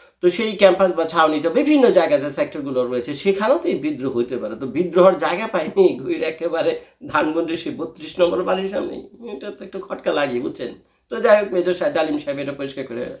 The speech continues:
কিছু একটা বলেনি। তো এই ব্যাপারটা ছিল আমার একটু ক্লিয়ার করার ব্যাপার। আর তো আপনারা যারা এই ভিডিওটা দেখছেন, সেটা কমেন্ট টমেন্ট করে জানেন যে সেনাবাহিনী বিদ্রোহ করছে, জায়গা তো আরও ছিল। তো এই ধানমন্ডির বত্রিশ নম্বর বাড়িতে করতে হইব। তো ডালমে কুচে কালা হয় তো হয়তো,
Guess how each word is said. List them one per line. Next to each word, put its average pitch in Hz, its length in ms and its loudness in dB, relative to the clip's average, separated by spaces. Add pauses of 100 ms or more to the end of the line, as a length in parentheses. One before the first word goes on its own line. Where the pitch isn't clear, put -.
কিছু 131 180 -10
একটা - 140 -12
বলেনি। - 500 -6 (800)
তো 233 120 10
এই 262 200 8
ব্যাপারটা 247 420 4
ছিল 233 180 0
আমার 202 240 8
একটু 196 320 8 (200)
ক্লিয়ার 185 220 6
করার 170 180 4
ব্যাপার। 160 380 2
আর 175 220 2
তো 170 60 2
আপনারা 151 280 0
যারা 139 180 4
এই 135 60 4
ভিডিওটা 127 280 -2
দেখছেন, 123 300 -2
সেটা 185 180 -4
কমেন্ট 147 300 0
টমেন্ট 135 220 0
করে 123 180 0
জানেন - 560 0
যে - 340 2
সেনাবাহিনী 165 480 4
বিদ্রোহ 147 340 -4
করছে, 135 360 -6
জায়গা 139 280 0
তো 135 120 -2
আরও 120 240 -2
ছিল। 110 340 -8
তো - 140 -8
এই 185 240 -4
ধানমন্ডির 277 440 -2
বত্রিশ - 320 -8
নম্বর 147 140 -4
বাড়িতে 147 340 -2
করতে - 240 -10
হইব। 190 200 -8
তো 190 220 -8
ডালমে 170 320 0
কুচে - 220 -12
কালা 139 240 -4
হয় 131 180 -6
তো 139 80 -6
হয়তো, 131 440 -8